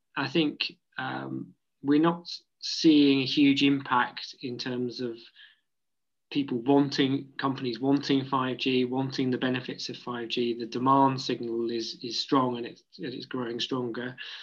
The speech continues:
particularly from, um, companies wanting to deploy, to, to deploy fi-,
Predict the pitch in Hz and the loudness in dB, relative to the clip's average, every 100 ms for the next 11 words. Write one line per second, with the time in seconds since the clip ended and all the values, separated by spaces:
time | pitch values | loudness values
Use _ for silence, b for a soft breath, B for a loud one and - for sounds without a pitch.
0 | B - 131 165 151 135 - 120 120 127 | B 0 4 4 4 0 0 -2 0 -4
1 | 139 139 127 120 123 139 - B B B | -6 -6 -4 -4 -6 -10 -14 B B B
2 | - 139 139 123 135 131 123 - - 131 | -2 0 0 0 0 -2 -4 -6 -2 -2
3 | 131 - 123 127 139 131 - 131 117 139 | -2 -2 -2 0 -2 -4 -2 -4 0 2
4 | 131 | 0